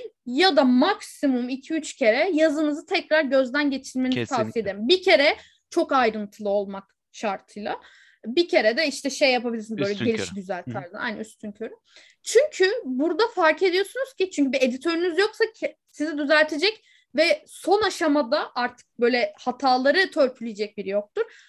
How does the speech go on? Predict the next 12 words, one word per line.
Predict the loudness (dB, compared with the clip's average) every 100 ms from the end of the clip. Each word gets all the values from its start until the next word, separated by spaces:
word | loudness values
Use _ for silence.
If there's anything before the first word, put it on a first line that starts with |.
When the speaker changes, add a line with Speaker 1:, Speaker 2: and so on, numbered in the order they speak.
| -4
Speaker 1:
Ama | 0 2
en | 0
azından | 0 0 2 2 0
kendiniz | 2 4 4 2 0 -2 -4
kendi | -2 -2 0
hatalarınızı | -2 -2 -2 0 -2 -4
görürseniz | -2 -2 -2 -4 -4
bir | -2
daha | 2 4
yapmama | 4 2 -4 -4 -6 -4 -2 0 2
oranınız | 2 2 2 2 0
artar. | -4 -6 -12 -20